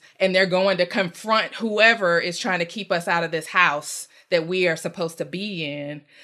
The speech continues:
And to me, it wasn't just the thinking, it was the doing part, like this notion now that I have language of, of praxis. But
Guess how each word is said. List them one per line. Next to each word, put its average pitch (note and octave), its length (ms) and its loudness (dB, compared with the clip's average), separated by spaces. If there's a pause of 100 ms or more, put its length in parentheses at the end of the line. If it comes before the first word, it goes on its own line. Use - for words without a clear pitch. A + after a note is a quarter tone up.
(160)
And F#3+ 420 0
to G#3 180 -6
me, A#3+ 460 -2
it G3+ 240 -4
wasn't G#3 420 -4
just G3 260 -6
the E3+ 120 -2
thinking, D#4 600 -10 (200)
it A3+ 180 -4
was F#3 220 -4
the D#3+ 120 -4
doing F#3+ 540 -6
part, C#4 420 -4 (340)
like F3+ 240 -2
this F3 340 -4
notion F#3 560 -2
now F3 180 -4
that E3+ 120 -6
I D#3+ 80 0
have D#3+ 240 -4
language E3 420 -8
of, D#3 160 -6
of D3 220 -10
praxis. - 720 -6 (320)
But F#3 260 0